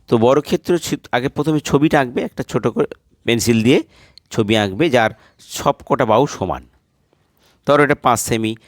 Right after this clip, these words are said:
এটা পাঁচ সেমি, এটা পাঁচ সেমি, এটা পাঁচ সেমি। তারপর লিখবে যে,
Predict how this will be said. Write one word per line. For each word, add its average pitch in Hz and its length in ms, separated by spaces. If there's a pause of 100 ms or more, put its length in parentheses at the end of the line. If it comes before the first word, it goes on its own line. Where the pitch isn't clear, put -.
(120)
এটা 123 180
পাঁচ 107 220
সেমি, 104 420
এটা 110 180
পাঁচ 98 220
সেমি, 113 300
এটা 95 140
পাঁচ - 200
সেমি। 73 260 (640)
তারপর 156 260
লিখবে 120 380 (1040)
যে, 101 300